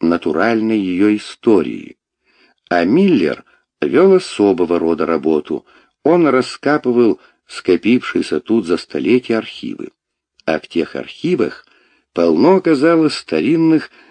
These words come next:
забытых бумаг. Сказки,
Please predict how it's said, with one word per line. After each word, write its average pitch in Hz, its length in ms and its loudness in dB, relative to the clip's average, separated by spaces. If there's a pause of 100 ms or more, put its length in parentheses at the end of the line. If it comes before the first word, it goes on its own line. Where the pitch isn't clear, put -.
(140)
забытых 107 760 -2
бумаг. 90 640 -4 (400)
Сказки, - 960 -6